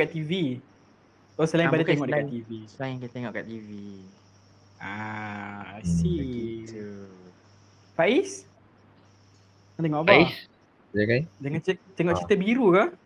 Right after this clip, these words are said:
Speaker 1: Takut.
Speaker 3: Ish, itu segmen lepas ni kan?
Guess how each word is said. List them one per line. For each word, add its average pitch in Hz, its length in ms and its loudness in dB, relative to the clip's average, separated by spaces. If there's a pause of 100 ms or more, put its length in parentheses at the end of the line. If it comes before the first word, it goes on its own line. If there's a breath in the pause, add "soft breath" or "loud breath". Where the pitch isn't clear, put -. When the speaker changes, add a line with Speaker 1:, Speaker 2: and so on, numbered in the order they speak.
(720)
Speaker 1:
Takut. 190 480 4
Speaker 3:
Ish, - 560 -8
itu - 520 10 (760)
segmen 113 400 4
lepas 135 240 4
ni 135 100 4 (140)
kan? 92 120 4